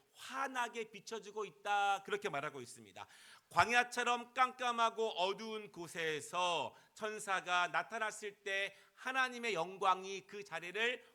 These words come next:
환하게 비춰주고 있다. 목자들의 입장에서는 평생 보지 못한 그런 빛입니다. 그래서 목자들은요, 놀라기도 하고 두렵기도 해요. 왜냐하면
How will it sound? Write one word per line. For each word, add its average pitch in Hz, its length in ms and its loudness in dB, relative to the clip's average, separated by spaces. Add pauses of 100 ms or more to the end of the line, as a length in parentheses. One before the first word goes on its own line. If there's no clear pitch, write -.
환하게 220 580 4
비춰주고 233 600 0
있다. 180 720 6 (320)
목자들의 247 560 2
입장에서는 214 680 -4
평생 254 680 -4
보지 220 360 -6
못한 180 640 6 (220)
그런 175 360 0
빛입니다. 190 640 -8 (760)
그래서 165 680 2
목자들은요, 143 800 -10 (540)
놀라기도 160 640 2
하고 156 520 -2 (180)
두렵기도 156 540 -4
해요. 98 240 -12
왜냐하면 170 600 -2